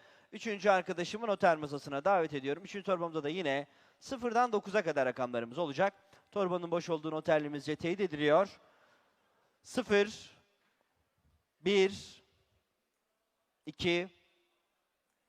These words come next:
üç, dört, beş, altı, altının altında çizgisi var.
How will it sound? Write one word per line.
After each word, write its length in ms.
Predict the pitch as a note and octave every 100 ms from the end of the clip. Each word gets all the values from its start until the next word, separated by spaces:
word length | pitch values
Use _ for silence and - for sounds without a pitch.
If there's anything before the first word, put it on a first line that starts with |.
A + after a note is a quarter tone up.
| _ _ _ _ _ _ _ _ -
üç, 560 | E3+ E3+ - - - _ _ _ _ _ _ _ _ _ _ _ _ _ _ _ _ _ D3
dört, 600 | D#3+ F3+ F#3+ - - - _ _ _ _ _ _ _ _ _ _ _ _ _ _
beş, 640 | D#3 D#3 F3 - - - - _ _ _ _ _ _ _ _ _ _ _ _ _ _ _ -
altı, 420 | A3 F#3+ - C#3+
altının 320 | C#3 D#3+ F3+
altında 340 | D3 C3 C#3+ F#3+
çizgisi 440 | - C#3 C3+ D3
var. 500 | B2+ C#3+ F3+ - -